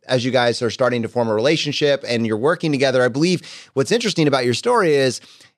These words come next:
you are helping each other with college scholarships. And to me, because this is something that's always been elusive to me, it's something that I think is incredibly high value for the community. Liz, I'd love to bring you in. Like, in your voicemail, you basically said,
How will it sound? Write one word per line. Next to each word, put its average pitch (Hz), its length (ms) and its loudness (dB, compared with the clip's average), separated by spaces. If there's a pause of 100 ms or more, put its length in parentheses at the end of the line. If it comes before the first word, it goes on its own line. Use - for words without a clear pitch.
(140)
you 143 220 -2
are 180 80 2
helping 170 300 0
each 156 180 0
other 151 300 2
with 131 320 -2
college 139 440 0
scholarships. 117 880 0
And 120 440 0
to 160 80 -4
me, 196 280 0
because 127 360 -2
this 151 200 0
is 160 100 -2
something 143 380 0
that's 117 160 0
always 110 220 2
been 104 120 -4
elusive 127 460 0
to 127 80 -2
me, 127 120 2
it's 107 120 -2
something 110 360 -2
that 104 100 2
I 101 40 0
think 101 180 -4
is 101 120 -6
incredibly 113 420 0
high 110 260 0
value 110 380 0
for - 160 -8
the 101 80 -4
community. 120 580 -2 (280)
Liz, 139 180 -2
I'd 131 120 0
love 135 220 0
to 175 80 0
bring 143 260 0
you 127 120 2
in. 123 320 0
Like, 110 400 -2
in 170 160 2
your 147 140 2
voicemail, 123 380 -2
you 113 80 -2
basically 113 320 -2
said, 110 340 0